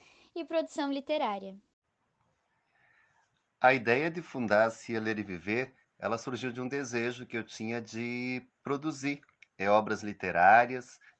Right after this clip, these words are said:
Speaker 2: e fazer espetáculos de contações de histórias pra levar a outros lugares. Então, eu já realizava contação de histórias nas escolas em que eu trabalhava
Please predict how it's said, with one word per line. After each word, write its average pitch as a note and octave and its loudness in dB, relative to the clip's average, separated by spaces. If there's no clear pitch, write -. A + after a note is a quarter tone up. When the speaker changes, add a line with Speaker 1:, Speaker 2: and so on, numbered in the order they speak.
Speaker 2:
e B2 -4
fazer B2+ -4
espetáculos B2 2
de A#2+ -10
contações A2+ -4
de A#2 -14
histórias G#2+ 2
pra C3+ 10
levar D3+ 4
a C3+ 8
outros C#3 -2
lugares. F#2+ 2
Então, F#2+ -6
eu G2 -2
já G#2 4
realizava G#2+ 6
contação G2 -8
de F#2+ -14
histórias G2+ 0
nas F#2+ -6
escolas G2 -2
em G#2 -12
que G2 -10
eu F#2 -6
trabalhava F#2+ 4